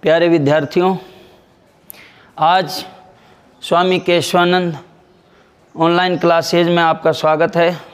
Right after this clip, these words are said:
आज का हमारा topic या प्रकरण है सुबंत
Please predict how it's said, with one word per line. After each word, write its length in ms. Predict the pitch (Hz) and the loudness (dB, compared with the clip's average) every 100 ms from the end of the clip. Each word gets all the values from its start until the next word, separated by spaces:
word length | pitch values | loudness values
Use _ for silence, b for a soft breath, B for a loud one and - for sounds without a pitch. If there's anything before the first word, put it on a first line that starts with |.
| - _ _ b b b b | -20 _ _ b b b b
आज 280 | 160 165 175 | -2 -2 -2
का 200 | - 214 | -2 0
हमारा 380 | 180 175 180 190 | 0 2 2 2
topic 580 | 185 - 165 165 190 170 | 0 0 0 0 -2 0
या 100 | 170 | -2
प्रकरण 500 | - 165 - 180 190 | -2 -4 0 0 2
है 380 | 165 156 170 170 - - b b b - | 2 2 0 -4 -14 -20 b b b -12
सुबंत 760 | - 190 175 214 220 - 202 | -2 0 2 2 0 -2 -10